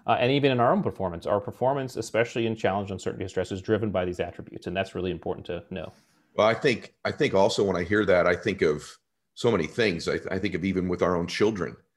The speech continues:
Speaker 2: you know, and, and we're always evaluating their skill set, but if they're really gonna be flourish in their life, why not help them identify what their giftedness or attributes are from what you call it?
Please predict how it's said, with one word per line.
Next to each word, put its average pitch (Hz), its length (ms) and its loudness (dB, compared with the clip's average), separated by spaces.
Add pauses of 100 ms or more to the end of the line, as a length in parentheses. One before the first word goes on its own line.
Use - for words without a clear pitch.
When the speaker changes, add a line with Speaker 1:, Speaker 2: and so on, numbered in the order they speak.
(280)
Speaker 2:
you 92 100 -4
know, 87 380 2
and, 67 180 -6
and 87 120 0
we're 90 160 4
always 101 260 2
evaluating 95 640 4
their 82 100 0
skill 107 300 0
set, 87 340 -2
but 78 180 2
if - 120 -14
they're 90 100 -2
really 113 220 0
gonna 95 120 0
be 82 140 -4
flourish 104 520 -2
in 87 60 -6
their 78 140 -2
life, 90 340 0
why 87 160 2
not 131 140 -2
help 107 160 -2
them 87 140 -2
identify 87 440 2
what 76 220 0
their 73 260 -2 (200)
giftedness 92 560 0
or 76 160 -2
attributes 85 580 -4
are 55 320 -4 (420)
from 85 100 -6
what 82 120 -4
you 82 80 -6
call 65 300 0
it? - 80 0